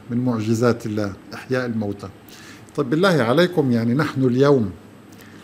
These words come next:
أهم من سيدنا إبراهيم؟ أهم منه أننا نعرض عن إعجاز القرآن، عن معجزات القرآن وهي كثيرة. القرآن هو الكتاب الناطق أيها الأحبة،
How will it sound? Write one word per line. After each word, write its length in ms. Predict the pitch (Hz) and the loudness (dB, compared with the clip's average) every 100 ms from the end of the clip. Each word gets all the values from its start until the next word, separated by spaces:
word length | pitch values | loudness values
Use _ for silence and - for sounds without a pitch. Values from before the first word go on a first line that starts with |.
| - - - - - - - | -20 -20 -20 -20 -20 -20 -4
أهم 380 | 160 143 233 240 | 2 6 8 8
من 120 | 208 | 6
سيدنا 560 | - 196 208 196 190 175 | 4 4 4 4 2 2
إبراهيم؟ 600 | 151 170 160 160 180 165 - - - - - - - - - - - - - - - | 2 2 4 2 0 -6 -10 -20 -20 -20 -20 -20 -20 -20 -20 -20 -20 -20 -20 -10 -4
أهم 380 | 143 196 226 214 | 2 6 6 8
منه 360 | 214 175 175 | 6 4 2
أننا 360 | 190 190 175 165 | 0 2 2 4
نعرض 460 | 175 196 180 147 | 4 4 4 4
عن 220 | 143 156 147 | 2 2 0
إعجاز 480 | 123 120 160 123 | 0 4 4 4
القرآن، 600 | 139 117 131 120 131 131 | 0 -4 -6 -4 -4 -4
عن 260 | 113 135 135 | -2 -2 -2
معجزات 640 | 127 110 110 120 160 156 | -2 -2 -2 4 4 4
القرآن 460 | 143 - 139 156 151 | 0 -2 -2 2 4
وهي 320 | 151 147 151 | 4 6 4
كثيرة. 580 | - 131 - 143 139 151 | 4 0 0 0 0 -2
القرآن 480 | 139 147 160 175 147 | -4 -4 -2 0 2
هو 140 | 151 | 2
الكتاب 460 | 131 143 - 156 135 | 0 -2 2 2 2
الناطق 640 | 131 156 180 180 131 123 | 2 4 4 0 -6 -4
أيها 240 | 127 110 | -4 -4
الأحبة، 500 | 110 - - 98 98 | -4 -8 -10 -10 -12